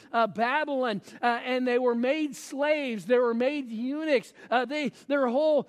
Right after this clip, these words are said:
their language was changed. Their culture was changed. The, the religion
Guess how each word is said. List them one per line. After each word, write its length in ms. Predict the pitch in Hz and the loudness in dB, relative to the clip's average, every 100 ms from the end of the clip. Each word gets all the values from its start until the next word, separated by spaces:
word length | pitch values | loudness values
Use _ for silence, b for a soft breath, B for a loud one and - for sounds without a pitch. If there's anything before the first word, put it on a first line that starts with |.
| B | B
their 180 | 262 247 | -2 0
language 760 | 233 277 330 320 269 254 190 | 2 2 2 -2 -2 -4 -4
was 180 | 240 220 | -6 -6
changed. 560 | - 269 254 220 202 190 | -6 -2 -2 -2 -4 -4
Their 160 | 226 | -4
culture 600 | - - 320 330 - 285 | -4 -6 -6 -6 -6 -4
was 220 | 254 226 - | -2 -2 -4
changed. 420 | - 240 220 190 B B | -6 -4 -4 -8 B B
The, 240 | 240 254 220 B - | 2 2 0 B -4
the 80 | |
religion 300 | 277 254 233 | -2 0 0